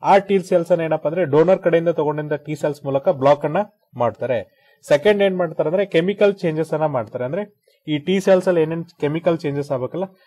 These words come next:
ಆ ಕೆಮಿಕಲ್ ಚೇಂಜಸ್ ಅನ್ನ ಮಾಡ್ತಾರೆ. ಅದಕ್ಕೆ ಹೆಸರು ಏನ್ ಇಡ್ತಾರೆ ಅಂದ್ರೆ ಸಿ ಡಿ ಸೆವೆನ್ ಅಂತ ಇಡ್ತಿದ್ದಾರೆ. ಇದಾದ್ಮೇಲೆ ನೋಡ್ರಿ, ಮೂರನೇದು ಏನ್ ಮಾಡ್ತಾರೆ ಅಂದ್ರೆ, ಈಗ ಕೀಮೋಥೆರಪಿಯನ್ನ ಕೊಟ್ರೆ ಟಿ ಸೆಲ್ಸ್ ಏನ್ ಡ್ಯಾಮೇಜ್ ಆಗತ್ತಲ್ಲ,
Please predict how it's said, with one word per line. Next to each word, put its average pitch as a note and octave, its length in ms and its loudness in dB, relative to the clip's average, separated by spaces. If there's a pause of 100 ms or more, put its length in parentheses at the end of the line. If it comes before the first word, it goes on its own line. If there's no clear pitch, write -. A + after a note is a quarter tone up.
(140)
ಆ B2+ 100 2
ಕೆಮಿಕಲ್ E3 460 -2
ಚೇಂಜಸ್ D3+ 340 -6
ಅನ್ನ D3+ 100 -2
ಮಾಡ್ತಾರೆ. D3 380 -2
ಅದಕ್ಕೆ D3+ 220 -2
ಹೆಸರು D#3+ 260 -2
ಏನ್ D#3 120 -4
ಇಡ್ತಾರೆ D3 260 -8
ಅಂದ್ರೆ D#3 180 -6 (520)
ಸಿ F#3 140 0
ಡಿ G3+ 160 2
ಸೆವೆನ್ E3+ 300 0
ಅಂತ D#3 160 -4 (380)
ಇಡ್ತಿದ್ದಾರೆ. A#2+ 480 -6 (580)
ಇದಾದ್ಮೇಲೆ F#3+ 400 2
ನೋಡ್ರಿ, F#3+ 220 0
ಮೂರನೇದು F#3 500 0
ಏನ್ F3+ 140 4
ಮಾಡ್ತಾರೆ D#3+ 320 0
ಅಂದ್ರೆ, E3+ 200 -2
ಈಗ E3 80 -2
ಕೀಮೋಥೆರಪಿಯನ್ನ F3 960 0
ಕೊಟ್ರೆ C3+ 420 -2
ಟಿ F3+ 240 -4
ಸೆಲ್ಸ್ F3+ 280 0
ಏನ್ F3 140 0
ಡ್ಯಾಮೇಜ್ C#3+ 340 0
ಆಗತ್ತಲ್ಲ, B2 320 -2